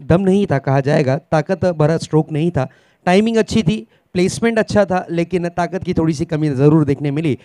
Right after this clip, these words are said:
और उस कारण यहाँ पर डीप लॉन्ग ऑन पर खिलाड़ी तैनात थे। खूबसूरत सा कैच लपका, विकेट का पतंग होता हुआ, विकेट नंबर तीन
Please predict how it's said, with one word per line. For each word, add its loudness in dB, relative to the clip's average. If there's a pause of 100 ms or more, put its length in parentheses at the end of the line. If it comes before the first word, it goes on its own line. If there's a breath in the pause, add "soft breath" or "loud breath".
(200 soft breath)
और 4 (120)
उस -4
कारण 0 (380 soft breath)
यहाँ 2
पर 0
डीप -4
लॉन्ग 2
ऑन 0
पर 0
खिलाड़ी -2
तैनात -2 (100)
थे। 0
खूबसूरत 0
सा -2
कैच -2
लपका, 0 (320 soft breath)
विकेट 2
का 2
पतंग 0
होता 2
हुआ, 2
विकेट -4
नंबर -4
तीन -4